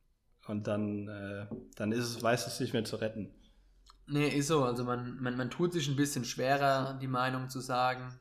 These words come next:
Speaker 2: ähm, wa-, oder was man denkt. Ähm, aber wenn man es dann gemacht hat, dann fühlt sich schon besser an. Und, ähm, das ist auch ein bisschen ein Lernprozess. Ne?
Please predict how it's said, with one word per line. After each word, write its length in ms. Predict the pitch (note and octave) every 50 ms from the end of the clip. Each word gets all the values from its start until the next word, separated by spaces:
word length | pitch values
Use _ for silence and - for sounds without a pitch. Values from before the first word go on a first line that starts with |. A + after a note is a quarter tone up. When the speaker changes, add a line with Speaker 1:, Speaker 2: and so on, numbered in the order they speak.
| - -
Speaker 2:
ähm, 260 | - - - C3+ C3
wa-, 140 | B2+ B2+ B2
oder 160 | C3 B2 A#2
was 140 | A#2+ A#2+ -
man 160 | C3 A#2 A#2
denkt. 380 | A#2+ B2+ C3 C3+ C#3 - - - - - - _ _ _ _ _ -
Ähm, 540 | C#3 B2+ B2+ B2 B2 B2 B2 B2 B2 B2 - -
aber 280 | - C3 C3 C3 C3 B2+
wenn 100 | B2+ C3
man 160 | C3+ C3+ C3
es 60 | C3
dann 160 | C3+ B2 B2
gemacht 420 | A#2+ B2 B2+ B2+ B2+ - - - -
hat, 120 | C3 A#2+
dann 300 | B2 A#2+ A#2+ A#2 A#2 A#2 - _ _ _ _ _ - _
fühlt 260 | - - - C#3 C3
sich 100 | C3+ A#2 -
schon 180 | - A#2+ A#2
besser 320 | A#2 B2 A#2 A#2 B2+ A#2+ B2
an. 180 | B2 A#2+ A#2+
Und, 260 | A#2+ A#2+ A#2 A#2+ A#2+ D#3
ähm, 260 | C#3 A#2+ A#2+ A#2 A#2 - _ _ _ _ _ _ _ _ _
das 140 | - C3+ C3+
ist 40 | C3+
auch 180 | C3+ D#3 D3+ D3+
ein 80 | C#3+
bisschen 240 | C#3+ C#3+ C3 C#3 C3
ein 100 | B2+ B2
Lernprozess. 800 | A#2+ A#2+ B2 B2+ B2+ - B2+ B2 - B2 B2 - - - - _ _ - - - - - - - _ _ - _ _ _ _ -
Ne? 320 | B2+ B2 B2 C3+ C#3+ C#3+